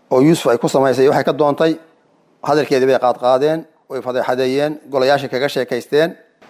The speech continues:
Waxay ka ahayd makar iyo dhagar inay say Yuusuf u gaadhi lahayn, u arki lahaayeen. Wiilkan,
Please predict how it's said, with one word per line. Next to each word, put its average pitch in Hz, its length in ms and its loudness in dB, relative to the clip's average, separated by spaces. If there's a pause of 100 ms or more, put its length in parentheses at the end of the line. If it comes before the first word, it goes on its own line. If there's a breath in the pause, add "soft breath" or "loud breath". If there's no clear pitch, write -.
(120)
Waxay 139 200 0
ka 180 140 -2
ahayd 156 180 0
makar 175 260 -2
iyo 135 120 2
dhagar 151 320 0
inay 156 240 0
say 165 160 -2
Yuusuf 151 340 -2
u 143 60 -2
gaadhi 135 260 2
lahayn, 135 160 2
u 139 40 -4
arki 131 240 -4
lahaayeen. 117 380 -2 (220)
Wiilkan, 160 400 -2